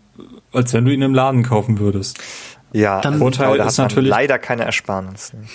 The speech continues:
Speaker 1: Ja,
Speaker 3: Aber
Speaker 1: also das
Speaker 3: dann
Speaker 1: wenig
Speaker 3: mal
Speaker 1: Ersparnis
Speaker 3: anders,
Speaker 1: dann
Speaker 3: anders
Speaker 1: überhaupt.
Speaker 3: gefragt, wie teuer ist so ein Spiel im Laden? Also ich weiß das jetzt zum Beispiel gar nicht.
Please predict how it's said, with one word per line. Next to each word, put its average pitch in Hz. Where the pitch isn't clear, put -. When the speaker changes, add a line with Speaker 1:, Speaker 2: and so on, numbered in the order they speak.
Speaker 1:
Ja, 123
Speaker 3:
Aber 113
Speaker 1:
also 147
das 143
Speaker 3:
dann 135
Speaker 1:
wenig 135
Speaker 3:
mal 135
Speaker 1:
Ersparnis 123
Speaker 3:
anders, 101
Speaker 1:
dann -
Speaker 3:
anders 143
Speaker 1:
überhaupt. 101
Speaker 3:
gefragt, 135
wie 143
teuer 143
ist 135
so 147
ein -
Spiel 147
im 135
Laden? 135
Also 123
ich 127
weiß 131
das 123
jetzt 127
zum 139
Beispiel -
gar 139
nicht. -